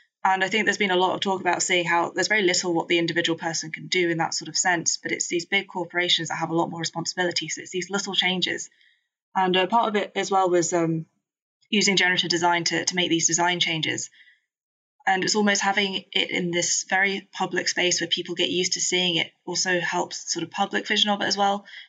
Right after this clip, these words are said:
to sort of be less afraid of these strange looking parts, um, which can hopefully mean it will, um, it'll become, people become more used, used to seeing it. And it'll be less of a strange thing to see these strange innovations that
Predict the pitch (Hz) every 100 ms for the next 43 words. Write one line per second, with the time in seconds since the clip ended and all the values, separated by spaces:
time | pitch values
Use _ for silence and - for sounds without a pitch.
0 | _ - 180 170 170 170 190 180 175 175
1 | - - 180 175 165 165 160 - - 170
2 | 170 165 165 165 165 175 165 165 - -
3 | - - _ _ - 175 170 170 156 _
4 | _ 175 196 - 220 208 214 208 214 202
5 | 185 180 - 180 180 170 160 165 165 165
6 | 160 160 _ _ _ _ 220 220 247 -
7 | _ 240 247 226 208 190 185 175 170 -
8 | - _ 185 180 - 185 175 160 - _
9 | _ _ _ _ _ - 185 190 190 196
10 | 202 202 - 190 185 185 180 - 170 170
11 | - - 196 190 190 180 175 170 170 156
12 | - 165